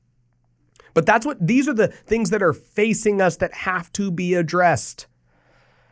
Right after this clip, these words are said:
And there's the da-, that, that's, like, maybe the most conservative option. Well, the, maybe,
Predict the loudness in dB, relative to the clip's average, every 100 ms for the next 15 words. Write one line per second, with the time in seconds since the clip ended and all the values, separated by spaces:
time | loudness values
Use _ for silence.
0 | _ _ 2 4 4 0 0 -2 0 0
1 | 0 0 -2 -2 -2 -2 -2 -2 0 -2
2 | -2 -8 -6 -4 -4 -8 -14 -18 _ -8
3 | -8 -6 0 2 2 0 0 0 -2